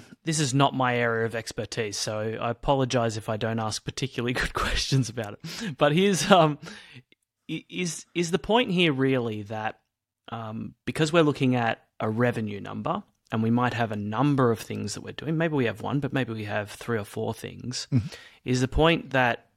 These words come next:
Speaker 1: the revenue number is the ultimate goal, it is the ultimate objective to see that going up. And so, um, some of our marketing channels don't necessarily directly transact,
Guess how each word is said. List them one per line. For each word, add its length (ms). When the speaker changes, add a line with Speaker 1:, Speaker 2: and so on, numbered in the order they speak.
Speaker 1:
the 80
revenue 400
number 380
is 360
the 200
ultimate 500
goal, 360
it 80
is 120
the 140
ultimate 300
objective 500
to 100
see 200
that 200
going 300
up. 140
And 220
so, 480
um, 300
some 540
of 140
our 160
marketing 400
channels 340
don't 240
necessarily 720
directly 600
transact, 760